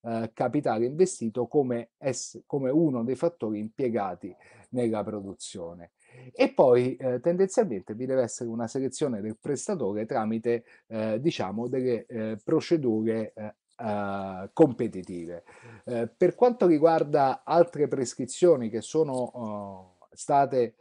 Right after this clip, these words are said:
eh, definite nell'ambito poi del, delle decisioni adottate a valle, eh, di questa pronuncia e anche a valle delle comunicazioni, eh, ci sono altri criteri un po' più particolari che riguardano le imprese,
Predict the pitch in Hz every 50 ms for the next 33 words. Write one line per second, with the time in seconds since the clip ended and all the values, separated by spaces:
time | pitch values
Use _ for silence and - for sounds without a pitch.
0 | _ _ _ _ _ _ - 107 110 104 104 101 113 120 120 135 151 170 208 196
1 | - 117 107 107 107 117 139 151 160 160 143 135 123 120 107 123 139 139 135 123
2 | 123 123 131 135 143 143 131 127 120 - - 110 110 117 117 123 113 113 110 -
3 | - 104 - - 143 151 156 147 135 131 120 113 107 - - 117 113 117 104 -
4 | - 151 143 123 120 110 104 113 147 151 139 123 120 117 107 104 104 _ _ _
5 | _ _ _ - 110 110 104 104 107 120 120 139 143 135 - 143 120 117 117 120
6 | 123 156 175 165 - - 120 101 104 131 156 147 - - 113 107 131 147 143 127
7 | 113 104 113 117 135 139 - 175 190 220 233 240 247 - - - - - 113 107
8 | 117 123 143 165 208 214 _ _ _ - _ _ 127 127 127 120 117 117 113 117
9 | 113 - - 143 - 185 156 139 147 170 185 175 - - 143 127 - 143 131 123
10 | 170 160 147 127 120 113 110 - - 143 131 - - 127 117 - 131 113 110 -
11 | 131 117 123 127 139 151 139 123 113 107 104 113 107 104 110 117 120 143 139 135
12 | 127 117 127 113 113 110 107 113 - 127 127 131 139 131 - - 117 113 110 110
13 | - - 143 156 156 139 120 - - 127 113 104